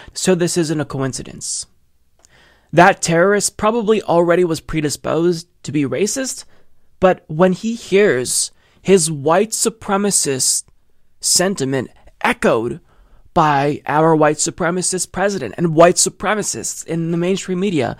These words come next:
like Laura Ingraham and Tucker Carlson, well, this legitimizes his thoughts. You know, if you are feeling as if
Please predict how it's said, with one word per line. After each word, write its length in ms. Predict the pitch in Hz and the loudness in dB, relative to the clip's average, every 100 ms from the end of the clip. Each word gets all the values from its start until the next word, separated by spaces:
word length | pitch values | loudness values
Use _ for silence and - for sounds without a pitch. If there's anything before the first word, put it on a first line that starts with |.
| - - - | -14 -20 0
like 220 | 151 175 | 2 4
Laura 260 | 165 180 185 | 4 6 4
Ingraham 400 | 175 202 165 156 | 0 -2 -2 -2
and 120 | 143 | -2
Tucker 260 | - 151 180 | -4 -4 -4
Carlson, 720 | - 131 170 - 220 247 233 - _ _ _ _ _ _ _ _ _ - - - | 0 0 2 2 0 -2 -8 -20 _ _ _ _ _ _ _ _ _ -20 -14 4
well, 120 | 185 | 6
this 240 | 214 220 | 6 4
legitimizes 1000 | 170 196 165 180 185 165 160 165 165 - | 4 2 4 2 4 4 4 2 0 -2
his 260 | - 165 151 | -2 0 0
thoughts. 640 | - 156 - - - - - _ _ _ _ _ _ _ _ _ _ _ _ _ - - - | -2 -4 -4 -8 -8 -8 -12 _ _ _ _ _ _ _ _ _ _ _ _ _ -20 -20 4
You 100 | 185 | 6
know, 100 | 185 | 6
if 160 | 160 | 2
you 140 | 202 233 | 0 2
are 100 | 220 | 2
feeling 640 | - 196 214 196 165 160 | -2 0 4 4 0 -4
as 240 | - 160 | -4 -4
if 340 | 156 160 - | -2 -4 -4